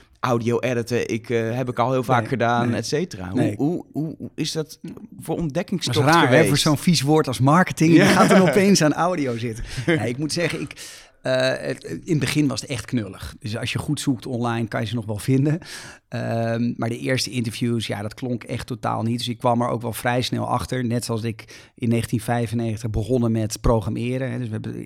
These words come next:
Speaker 2: ik, ik maak, ik had toen al een internetbedrijfje. Ja, hartstikke leuk, maar ik kwam er heel snel achter van, "Hier ligt niet mijn talent."
Speaker 1: <laughs>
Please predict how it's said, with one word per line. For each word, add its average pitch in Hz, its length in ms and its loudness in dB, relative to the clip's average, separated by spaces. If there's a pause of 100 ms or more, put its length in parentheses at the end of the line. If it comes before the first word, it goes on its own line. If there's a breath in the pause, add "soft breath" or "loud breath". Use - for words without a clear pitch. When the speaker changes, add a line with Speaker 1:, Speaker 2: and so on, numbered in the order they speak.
Speaker 2:
ik, 120 100 -14
ik 120 100 -14
maak, 107 240 -4
ik 120 80 -6
had 110 100 0
toen 123 140 -2
al 110 100 -2
een 110 80 0
internetbedrijfje. 117 920 0 (540 loud breath)
Ja, 104 240 -4
hartstikke 120 400 -2
leuk, 117 200 2
maar 117 100 -2
ik - 60 -14
kwam 110 120 -6
er 107 60 -2
heel 120 120 -2
snel 113 200 -4
achter 113 280 -8
van, 110 140 -2
"Hier 131 160 2
ligt 127 160 -2
niet 175 160 -4
mijn 156 160 -4
talent." 139 400 0
Speaker 1:
<laughs> 233 80 2